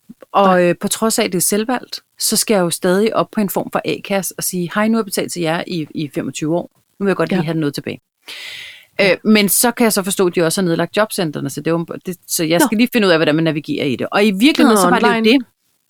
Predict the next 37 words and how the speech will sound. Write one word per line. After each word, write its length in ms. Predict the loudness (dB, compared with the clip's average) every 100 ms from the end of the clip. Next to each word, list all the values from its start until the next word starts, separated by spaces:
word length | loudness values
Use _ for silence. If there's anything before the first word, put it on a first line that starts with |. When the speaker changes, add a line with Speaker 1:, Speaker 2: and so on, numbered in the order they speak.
| _ _ _ -6
Speaker 2:
Der 80 | -4
er 40 |
en 40 | 0
Speaker 1:
Det 80 | 2
var 60 |
Speaker 2:
chatrobot, 500 | 2 2 2 0 -2
du 60 | -2
kan 120 | -2
snakke 300 | 0 2 4
Speaker 1:
Måske. 200 | 4 4 2 2
Speaker 2:
med. 300 | 2 0 -2 -14 -12
<laughs> 240 | -6 -2
Hallo, 180 | 2 4
Speaker 1:
Men 60 | 4 4 4 2
Speaker 2:
hallo. 420 | 2 4 4 6
Speaker 1:
men 100 | 6
jeg 160 | 4 2
tænker, 260 | 0 2
når 120 | 2 2
man 160 | 2
har 100 | 2 2
været 280 | 4 4
i, 300 | 4 2 0
i, 80 | -4 -4
i, 520 | -2 -2 -2 -4 -4 -4 -2
i 120 | -2
I 40 | 2
T-branchen 640 | 0 2 0 0 -2 -2
på 120 | 0
sådan 160 | 0 0
et 100 | 0
relativt, 580 | 0 0 0 0 0 -2 0
øh, 160 | 0 -2 -8 -2
øh, 260 | 0 2 0
okay, 480 | 0 2 4 2 -2 _ _ -4
øh, 220 | 0 2
niveau, 340 | 2 2 2